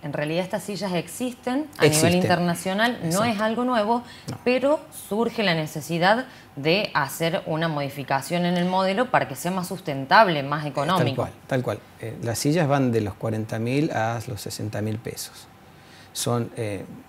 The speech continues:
Speaker 2: en todo el tema de rehabilitación y la discapacidad, la aparatología es cara.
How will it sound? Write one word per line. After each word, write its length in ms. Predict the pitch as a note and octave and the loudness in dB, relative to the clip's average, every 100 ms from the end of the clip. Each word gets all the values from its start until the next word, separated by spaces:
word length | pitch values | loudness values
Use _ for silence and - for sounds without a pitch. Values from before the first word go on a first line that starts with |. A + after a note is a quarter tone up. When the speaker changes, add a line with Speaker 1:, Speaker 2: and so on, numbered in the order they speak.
| - | -8
Speaker 2:
en 180 | C#3 C3+ | -2 -2
todo 440 | - G3 G3+ F3+ D3 | 2 4 8 8 8
el 300 | B2 B2 A2+ B2 A#2 | 6 2 0 -4 0
tema 280 | D3 C#3+ | 2 2
de 80 | B2+ | 0
rehabilitación 920 | B2 A#2 A2+ G#2+ A#2 A2 - D3 D3 - | 0 0 0 0 0 0 2 4 4 0
y 80 | A#2+ | -4
la 100 | A2+ | -2
discapacidad, 760 | A2+ - A#2 A#2+ - B2+ C3+ D3+ | -2 -2 -4 -4 -2 0 2 2
la 220 | C#3 A2+ | 0 0
aparatología 680 | - A2 A2+ A2+ G#2+ - C#3+ | -2 -4 -2 -2 -2 -4 -6
es 160 | A2+ | -8
cara. 320 | - - - | -10 -12 -12